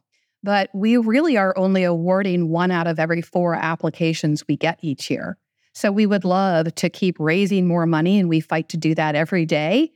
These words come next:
uh, by inspiring donors to get behind these students and our mission, because we want to be able to award a hundred percent. But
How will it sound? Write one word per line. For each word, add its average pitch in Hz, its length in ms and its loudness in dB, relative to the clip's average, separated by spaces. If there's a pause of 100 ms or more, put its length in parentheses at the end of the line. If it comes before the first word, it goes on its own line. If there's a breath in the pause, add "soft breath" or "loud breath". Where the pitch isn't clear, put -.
(380)
uh, 156 160 0
by 160 140 -2
inspiring 165 640 0
donors 170 500 0
to 165 280 0
get 156 160 -2
behind 156 400 0
these 165 180 -2
students 185 420 0
and 160 120 0
our 147 160 0
mission, 196 520 2
because 190 240 0
we 190 80 0
want 165 220 2
to 165 100 2
be 160 140 2
able 160 180 0
to 151 220 -2
award 151 340 0
a 139 60 0
hundred 143 320 0
percent. 139 360 -4 (540)
But 160 240 -2